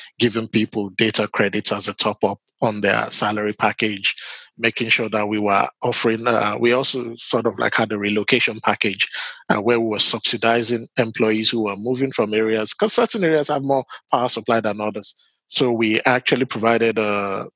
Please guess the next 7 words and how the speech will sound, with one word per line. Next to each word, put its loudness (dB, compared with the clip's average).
zero 2
interest -2
loan -2
for -6
folks -2
to -4
relocate 0